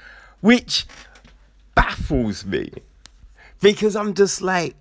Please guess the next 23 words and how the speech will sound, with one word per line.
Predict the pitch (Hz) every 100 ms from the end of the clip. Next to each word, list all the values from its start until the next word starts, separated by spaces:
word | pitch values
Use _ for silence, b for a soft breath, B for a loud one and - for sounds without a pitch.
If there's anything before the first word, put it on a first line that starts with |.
| B B -
all | 208
right, | 220 107 - _ _ b b b _ _ _ _ _ _ _ _ _ _ _ _ _ _ _ _ _
what's | 147 233 -
the | 254
expression? | 220 - 214 208 208 196 185 _
"Fool | - - 208
me | 208 185
once, | 180 180 -
shame | - 185 175 165
on | 156 147
me. | 151 156 147 147 _ _ _
Fool | _ - - 190 180
me | 165
twice, | 143 - 143 151 151 -
shame | - 165 160 151
on | 139 113
you." | 101 139 151 147 151 B B B -
You | 165
know? | 196 214 214 B -
Like, | 196 196 - - -
he's | - 220 208
been | - - 247 262 247 226 -
arrested | 202 175 139 151 131 - - 127 110